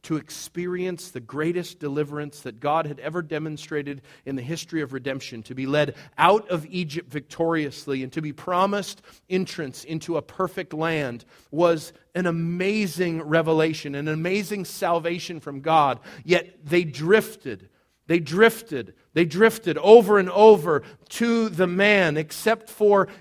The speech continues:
a few. They would all die in the wilderness, a complete and utter catastrophe.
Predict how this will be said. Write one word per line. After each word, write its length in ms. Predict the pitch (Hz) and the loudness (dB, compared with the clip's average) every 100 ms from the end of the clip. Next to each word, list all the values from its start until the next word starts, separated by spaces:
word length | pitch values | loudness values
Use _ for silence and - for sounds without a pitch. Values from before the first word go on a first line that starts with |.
| - | -6
a 220 | 196 190 | 2 2
few. 960 | 170 - - - 214 247 226 175 151 139 _ _ - | 2 -6 -20 -10 -6 -2 2 2 0 -4 _ _ -6
They 120 | 175 | -2
would 180 | 185 190 | 0 -2
all 500 | - 196 208 208 208 | 0 2 4 4 0
die 640 | 160 202 190 180 180 180 | -2 0 2 4 2 0
in 100 | 180 | -6
the 100 | 185 | -6
wilderness, 800 | 175 196 202 170 147 147 - - _ _ | -2 -2 0 -2 -6 -10 -14 -20 _ _
a 80 | 151 | -14
complete 680 | - 190 170 - 214 208 - _ _ _ _ _ _ _ _ _ _ _ _ _ _ _ _ _ _ _ _ | -8 -8 -6 -6 -6 -6 -10 _ _ _ _ _ _ _ _ _ _ _ _ _ _ _ _ _ _ _ _
and 140 | 127 131 _ | -16 -16 _
utter 500 | 143 151 135 127 123 _ _ _ _ _ _ _ _ - | -6 -4 -6 -10 -12 _ _ _ _ _ _ _ _ -20
catastrophe. 800 | - 139 117 - - - _ | -18 -12 -12 -14 -20 -20 _